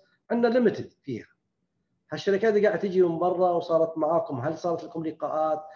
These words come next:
هل صار في فيهم ورك شوب ممكن يصير من طرفكم، من طرف الشركات تتعاون معكم بحيث تو clear أب هالأشياء هذه كلها، بحيث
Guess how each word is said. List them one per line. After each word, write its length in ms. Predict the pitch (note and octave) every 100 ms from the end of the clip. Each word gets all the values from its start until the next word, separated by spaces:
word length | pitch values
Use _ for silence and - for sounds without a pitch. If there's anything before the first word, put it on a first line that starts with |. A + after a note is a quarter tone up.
| - - D#3
هل 100 | E3+
صار 200 | F3 E3
في 260 | - E3
فيهم 300 | C3+ D#3+ C3
ورك 200 | D#3+ E3
شوب 180 | - E3
ممكن 320 | C#3 D#3 D#3+
يصير 520 | D3 - E3 E3+ - - _ _ -
من 120 | E3
طرفكم، 540 | D#3+ D#3+ - - E3
من 80 | D#3
طرف 200 | D#3 D#3
الشركات 600 | C#3 - D#3 D3+ D#3 D3+
تتعاون 380 | - D3+ D#3+ D#3
معكم 360 | D#3+ - E3
بحيث 320 | D#3+ F3+ F#3+ F#3+ - _ _ -
تو 120 | G#3
clear 480 | F#3 G#3 G3+ - F#3
أب 120 | - - - _ -
هالأشياء 540 | D3 E3 D#3 - F3+
هذه 100 | F3
كلها، 460 | F3 F#3+ F#3 F3+ F#3
بحيث 320 | D#3 F3+ F#3+